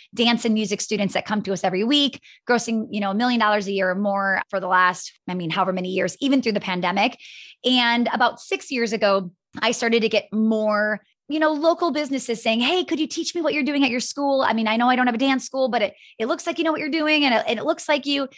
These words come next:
you know how to grow this and scale this." And I just started teaching for fun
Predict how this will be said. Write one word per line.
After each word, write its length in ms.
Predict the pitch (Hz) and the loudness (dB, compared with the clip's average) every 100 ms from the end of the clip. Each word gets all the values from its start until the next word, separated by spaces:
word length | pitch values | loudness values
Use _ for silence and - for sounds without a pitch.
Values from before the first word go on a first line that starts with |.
| - | -6
you 100 | 240 | 2
know 160 | 254 277 | 4 4
how 160 | 262 262 | 2 -2
to 100 | 226 | 0
grow 260 | 226 277 | 2 2
this 180 | 269 262 | 2 -2
and 100 | 214 | -6
scale 300 | - 269 262 | -2 0 2
this." 240 | 262 269 - | 2 0 -2
And 100 | 208 | 0
I 80 | 214 | 0
just 160 | 240 | -2
started 220 | - 240 233 | -2 -4 -4
teaching 420 | 226 - 226 214 | -6 -2 -2 -4
for 160 | 208 | -8
fun 560 | - 311 320 233 220 | -2 2 4 4 2